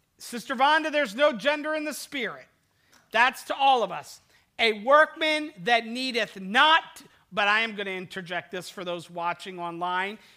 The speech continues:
There are only two genders. You are a man or a woman. You're male or female.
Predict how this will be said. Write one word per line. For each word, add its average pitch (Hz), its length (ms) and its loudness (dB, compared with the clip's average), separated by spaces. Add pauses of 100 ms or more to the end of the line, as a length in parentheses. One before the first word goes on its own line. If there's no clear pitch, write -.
(120)
There 233 140 2
are 214 160 2
only 202 280 -8
two 220 200 -12
genders. 240 680 -6 (500)
You 214 160 -2
are 202 240 6
a 180 80 0
man 269 760 0 (160)
or 226 240 2
a 196 60 2
woman. 196 440 0
You're 170 160 -8
male 277 640 2
or 247 140 0
female. 208 640 -6